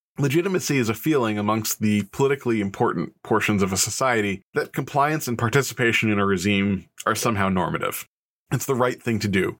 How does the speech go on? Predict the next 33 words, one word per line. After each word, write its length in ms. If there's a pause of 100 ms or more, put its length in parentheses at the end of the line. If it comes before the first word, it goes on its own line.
or 100
the 80
way 180
things 280
should 340
be. 340 (580)
Or 100
at 60
least 240
the 80
way 160
things 280
are. 420 (580)
The 100
problem 460
in 180
monarchies 540
and 80
dictatorships 880
is 120
that 140
the 80
ruler 340
spends 360
their 160
entire 420
adult 260
life 360
building 280
a 40
system 360
of 140
rulership 540